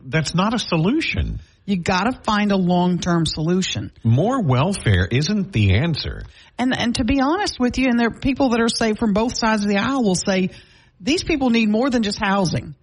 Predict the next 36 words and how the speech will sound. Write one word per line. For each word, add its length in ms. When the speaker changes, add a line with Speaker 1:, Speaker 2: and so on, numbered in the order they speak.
Speaker 2:
Many 240
of 100
them 140
need 180
counseling. 640
They 160
need 220
drug 260
treatment. 420
They 140
need, 320
you 100
know, 140
lots 540
of 100
other 320
things. 580
Speaker 1:
Mental 300
health 320
counseling. 500
Speaker 2:
Absolutely. 800
And, 280
and 640
you 160
gotta 420
work 320
at, 100
work 300
with 140
all 380
of 80
it 160
and 160
try 280
to 80
help. 340